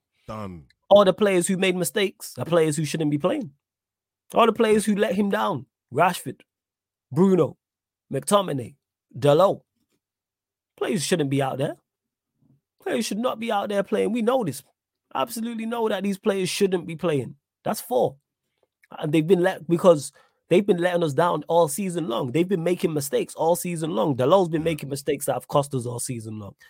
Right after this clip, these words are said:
Speaker 2: McTominay's been putting in poor performances all season long. Don't let the goals fool you. Bruno's been Brunoing.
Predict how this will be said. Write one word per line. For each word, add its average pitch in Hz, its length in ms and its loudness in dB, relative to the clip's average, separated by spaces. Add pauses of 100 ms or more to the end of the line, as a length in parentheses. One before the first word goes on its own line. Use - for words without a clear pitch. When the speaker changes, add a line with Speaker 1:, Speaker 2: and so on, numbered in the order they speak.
(300)
Speaker 2:
McTominay's 175 480 4
been 156 160 2
putting 160 240 6
in 143 100 4
poor 156 200 4
performances 143 600 -2
all 135 200 -2
season 127 400 -4
long. 117 240 -8
Don't 151 180 -2
let 147 140 2
the 143 60 -2
goals 135 300 0
fool 127 260 -4
you. 104 100 -12 (480)
Bruno's 165 420 6
been 147 180 2
Brunoing. 131 520 -2